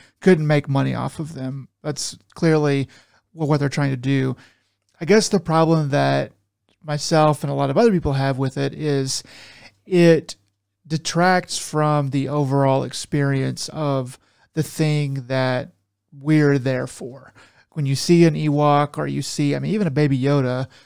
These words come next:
which I think was done fairly well, but is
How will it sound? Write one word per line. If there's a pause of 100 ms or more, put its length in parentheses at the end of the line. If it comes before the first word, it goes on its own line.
(260)
which
I
think
was (1080)
done
fairly
well,
but
is